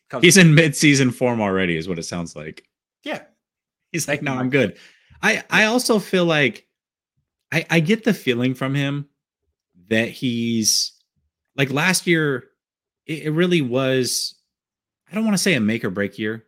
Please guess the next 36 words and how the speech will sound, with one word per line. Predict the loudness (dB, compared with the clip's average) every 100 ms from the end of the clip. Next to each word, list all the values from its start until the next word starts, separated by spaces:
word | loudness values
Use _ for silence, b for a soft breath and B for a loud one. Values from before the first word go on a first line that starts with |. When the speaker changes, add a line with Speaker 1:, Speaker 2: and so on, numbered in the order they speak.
| -16
Speaker 2:
but | -4
they | 0
needed | 0 0
to | -2
have | -4 -6
a |
winning | -8 -10
season, | -12 -16 -18 -14
right? | -10 -10 -10 _ -6
That | -6 -2
pressure | -4 -2 -6
is | -4
now | -4 -6
off | -8 -10 -10
of | -10
him. | -10 -10 -14 _ _ _ _ -10
And | -2
I | -2
also | 0 -2 -2 -2 -4
feel | -4 -6
like | -4 -6 -10 _ _ _ _
he's | -2 0
got | 0 0
this | 0 0 -4 -8 _ _ _ _ _ _
low-key | 0 2 2 0 -2 -2
swag | -2 -2 -4 -2
about | -4 -6
him | -6 -6 -8
that | -12 -14
he | -4 -2
knows | 0 -2 -2
something | -6 -6 -6
that | -6 -6
nobody | -10 -4 0 2 2 0
else | -2 -4 -10
knows, | -16 -18 -20